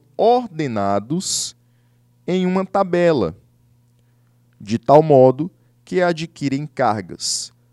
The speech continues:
positivas quando atritadas por um que o segue, e cargas negativas quando atritadas por um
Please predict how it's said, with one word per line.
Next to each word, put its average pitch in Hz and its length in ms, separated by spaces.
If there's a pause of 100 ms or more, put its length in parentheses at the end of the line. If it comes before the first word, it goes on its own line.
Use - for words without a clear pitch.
(280)
positivas 156 1040 (800)
quando 123 520 (1600)
atritadas 147 1040 (240)
por 190 220
um 143 160
que 160 120
o 175 80
segue, 107 460 (1040)
e 247 120
cargas 123 560
negativas 170 920 (680)
quando 160 520 (440)
atritadas 139 1000 (440)
por 202 200
um 139 220